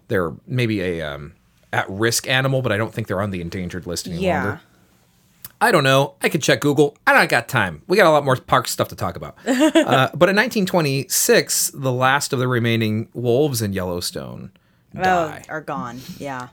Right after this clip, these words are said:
Speaker 1: And so this, again, brings to the attention of some really important philanthropists out there who start channeling money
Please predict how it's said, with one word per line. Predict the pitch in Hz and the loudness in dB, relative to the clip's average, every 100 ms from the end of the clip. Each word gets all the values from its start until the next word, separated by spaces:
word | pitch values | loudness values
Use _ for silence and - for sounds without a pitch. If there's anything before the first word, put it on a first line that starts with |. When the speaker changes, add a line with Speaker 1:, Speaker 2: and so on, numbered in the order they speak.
| - | -4
Speaker 1:
And | 131 | 0
so | - 131 | 2 4
this, | 147 165 - | 2 0 -2
again, | 143 139 139 113 | 0 2 2 2
brings | 120 123 120 | 0 0 -2
to | - 113 | -4 -2
the | 110 | 0
attention | 101 - 107 104 107 101 - | -2 -4 -4 -4 -6 -8 -6
of | 107 98 98 95 - - - | -6 -4 -6 -10 -14 -20 -12
some | - 107 104 | -6 -4 -2
really | 117 117 104 101 98 _ _ _ _ _ _ | 0 0 0 -4 -10 _ _ _ _ _ _
important | 165 131 - 147 110 | -4 -2 -2 -2 -2
philanthropists | 117 110 110 110 98 98 - | -2 -2 -2 -4 -6 -6 -4
out | 90 90 - | -4 -6 -6
there | 92 87 | -6 -4
who | 95 | -6
start | 117 - 135 - | -4 0 0 0
channeling | 214 185 160 143 | 0 0 2 0
money | 123 120 110 104 | 0 0 0 -4